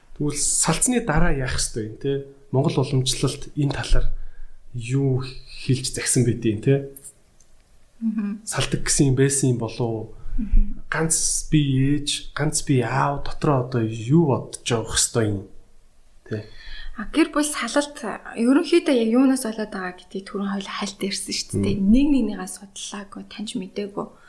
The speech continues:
Speaker 1: Мм.
Speaker 2: болохоор нэг юм замбраага алдчихад шүү дээ.
Speaker 1: Мм.
Speaker 2: Ер нь манай нэг юм шуудаад тийцсэн өхрийн юм шиг, тэ.
Speaker 1: Мм.
Speaker 2: Ганц гэр бүл сал-,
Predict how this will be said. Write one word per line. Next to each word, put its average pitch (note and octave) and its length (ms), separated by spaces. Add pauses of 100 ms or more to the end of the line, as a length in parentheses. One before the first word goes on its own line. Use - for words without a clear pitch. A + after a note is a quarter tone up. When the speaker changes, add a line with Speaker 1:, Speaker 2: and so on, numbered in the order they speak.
(140)
Speaker 1:
Мм. F#2+ 240
Speaker 2:
болохоор - 440
нэг - 200
юм F#3 120 (120)
замбраага B3+ 560
алдчихад - 480
шүү - 240
дээ. - 80 (120)
Speaker 1:
Мм. - 240
Speaker 2:
Ер B3 120
нь D4+ 80
манай A#3 280
нэг G#3+ 200
юм F#3 80 (160)
шуудаад A3 400
тийцсэн - 360
өхрийн F#3+ 280
юм F#3+ 80
шиг, - 240
тэ. G#3 200
Speaker 1:
Мм. - 400
Speaker 2:
Ганц G3 240
гэр G#3+ 200
бүл G3+ 160
сал-, - 520